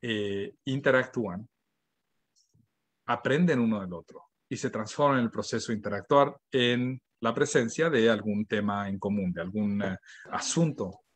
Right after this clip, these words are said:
que les concierne a ambos. Este es el núcleo pedagógico, digamos, en, en el nivel macro. Pero a final de cuentas, lo que sucede en las aulas es un, es un modelo a pequeña escala de lo que sucede en la sociedad en su conjunto.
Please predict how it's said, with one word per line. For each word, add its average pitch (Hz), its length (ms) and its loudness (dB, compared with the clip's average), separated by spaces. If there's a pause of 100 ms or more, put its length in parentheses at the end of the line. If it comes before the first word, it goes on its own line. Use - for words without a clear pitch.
que 110 100 2
les 98 160 -2
concierne 110 460 0
a 95 100 -2
ambos. - 460 -10 (960)
Este 113 240 -4
es 110 80 -6
el 101 60 -2
núcleo 107 200 -2
pedagógico, 107 560 0
digamos, 110 440 0
en, 98 220 -4
en 95 180 -6
el 98 100 -4
nivel 104 300 -2
macro. 175 360 0 (360)
Pero 120 140 4
a - 20 2
final 123 260 4
de 147 80 8
cuentas, 135 420 4
lo 120 120 2
que 110 100 -4
sucede 120 320 4
en 127 100 6
las 123 200 2
aulas 143 340 6
es - 140 -4
un, 123 360 0 (260)
es - 120 -6
un 127 100 2
modelo 127 300 8
a 117 60 4
pequeña 131 300 0
escala 151 460 2 (260)
de 113 80 -2
lo 113 100 0
que 113 100 -4
sucede 117 380 4
en 117 60 6
la 117 80 0
sociedad 107 340 -2
en 104 60 -4
su 98 100 -8
conjunto. - 520 -4